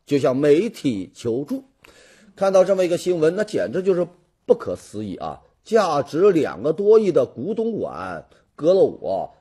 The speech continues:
一路抱着不松手啊，哪用衣服一包就塞到行李箱这么托运的呢？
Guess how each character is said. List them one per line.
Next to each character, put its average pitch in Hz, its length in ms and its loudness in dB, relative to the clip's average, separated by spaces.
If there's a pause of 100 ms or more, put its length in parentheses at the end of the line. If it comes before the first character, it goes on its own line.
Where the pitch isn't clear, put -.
一 220 300 0
路 247 180 6
抱 180 400 2
着 135 100 2
不 160 140 -4
松 262 320 -2
手 - 240 -8
啊， 90 160 -10 (320)
哪 123 720 -6 (200)
用 226 240 6
衣 247 200 2
服 226 180 -2
一 226 200 0
包 233 800 2
就 208 120 2
塞 247 260 4
到 208 160 6
行 233 280 -4
李 131 120 -2
箱 202 220 0
这 208 80 -4
么 180 60 -6
托 240 280 6
运 311 320 0
的 214 120 2
呢？ 196 160 -6